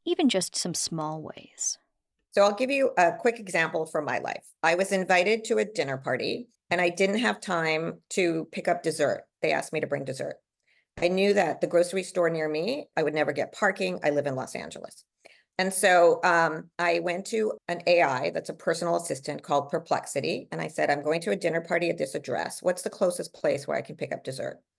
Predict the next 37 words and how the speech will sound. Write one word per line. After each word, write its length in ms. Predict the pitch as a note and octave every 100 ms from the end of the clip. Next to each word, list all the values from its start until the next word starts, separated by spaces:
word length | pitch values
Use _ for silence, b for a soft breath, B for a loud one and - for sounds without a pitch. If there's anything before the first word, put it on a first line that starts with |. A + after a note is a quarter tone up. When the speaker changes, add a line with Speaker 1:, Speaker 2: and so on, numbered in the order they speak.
| _ -
Speaker 2:
It 120 | E3+
said, 480 | - D3+ D3+ C3+ - _ -
"There 180 | D#3+ -
are 220 | D#3 D3+ D3+
three 320 | - A#3 C#4+
places 560 | - D#3+ D#3 C#3 C3+
nearby, 640 | D#3 C#3 - C#2+ - F4 - _
uh, 100 | D#3 D3+
within 220 | D#3+ D3+
five 320 | D#3+ D3 D#3+
minutes, 540 | C#3+ A#2 - - - _ _ -
uh, 180 | D3+ C#3+
with 200 | F3+ G3
parking 520 | - D#3+ - D3+ G4+ -
where 120 | F3+ F3+
you 60 |
can 140 | F3 F3
pick 140 | E3+
up 80 | -
dessert. 400 | C#3 B2+ A2 -
Would 160 | E3+ F#3
you 100 | G3
like 260 | F#3 F#3
to 80 | G3
buy 240 | F3 D#3+ D#3+
cake 420 | - A3+ G4 - -
or 180 | F3 E3+
pie?" 400 | - - - - _ _ _ _
I 60 | D#3+
said, 220 | E3 E3
"I 60 | D#3
would 120 | E3+
like 220 | D#3+ D#3
to 100 | E3+
buy 160 | D3 G#2
a 180 | - -
cake." 380 | - - -